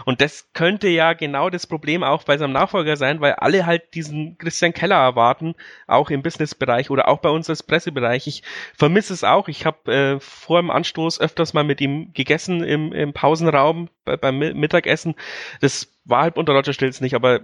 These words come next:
man sollte halt solche Sachen nicht nachtrauern. Aber das könnte uns jetzt auch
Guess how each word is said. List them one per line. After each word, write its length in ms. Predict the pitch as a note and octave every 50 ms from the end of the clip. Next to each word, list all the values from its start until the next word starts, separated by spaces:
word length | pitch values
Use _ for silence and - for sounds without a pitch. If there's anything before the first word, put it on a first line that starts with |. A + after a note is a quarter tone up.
| - _
man 240 | - A#2+ B2 B2+ C3
sollte 400 | - B2+ C3 D#3 - D#3 D3 C#3+
halt 160 | C#3+ C3+ C3+
solche 240 | - C3+ C3 - C#3
Sachen 280 | - B2+ C#3 D3 - C#3
nicht 120 | B2+ C3
nachtrauern. 720 | B2 A#2 C3 C#3+ - - A#2 G#2+ G#2+ G#2+ A2 A2 A2 G#2+
Aber 340 | - A2 A2+ A#2 A#2 A#2 A#2 - - - - - - - - - A2
das 180 | - C3+ - -
könnte 260 | - F3+ F3 - F3
uns 140 | D#3+ D#3 D#3
jetzt 180 | D#3+ D3 -
auch 200 | B2 A#2+ D3 -